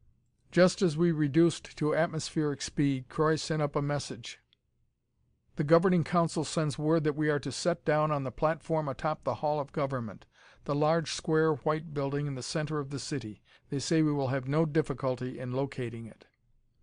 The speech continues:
I thanked him, and ordered him to stand by for further messages, if any, and picked up the far-flung city of Oreo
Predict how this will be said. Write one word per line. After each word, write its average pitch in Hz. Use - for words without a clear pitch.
I 139
thanked 151
him, 113
and -
ordered 151
him 147
to 139
stand 147
by 135
for -
further 139
messages, 117
if 131
any, 117
and 135
picked 151
up 135
the 131
far-flung 147
city 139
of 127
Oreo 127